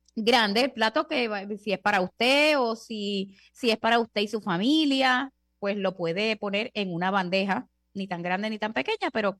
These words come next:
que sea cómoda. Primero, lo primero que pone es la, la espinaca. Eso es lo primero. Entonces, lo segundo es la quinoa. ¿Cómo lo va a hacer? Pues,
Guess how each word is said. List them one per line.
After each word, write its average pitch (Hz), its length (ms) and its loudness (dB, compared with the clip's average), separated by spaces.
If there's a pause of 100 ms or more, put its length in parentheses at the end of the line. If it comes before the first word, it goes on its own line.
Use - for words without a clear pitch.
(120)
que 208 100 -10
sea 202 220 -8
cómoda. 196 440 -2 (560)
Primero, 233 360 4
lo 226 140 6
primero 208 320 0
que 262 120 2
pone 302 420 2
es 330 380 -4 (640)
la, 202 880 0
la 196 640 4
espinaca. 214 600 -2 (380)
Eso 254 220 -2
es 285 60 -2
lo 262 160 2
primero. 180 460 -6 (520)
Entonces, 214 720 -4
lo 277 320 4
segundo 330 800 2 (260)
es 233 300 -4 (120)
la 220 220 0
quinoa. 180 540 -4
¿Cómo 247 280 2
lo 254 120 2
va 254 80 6
a - 20 4
hacer? 180 240 -4
Pues, 240 220 -2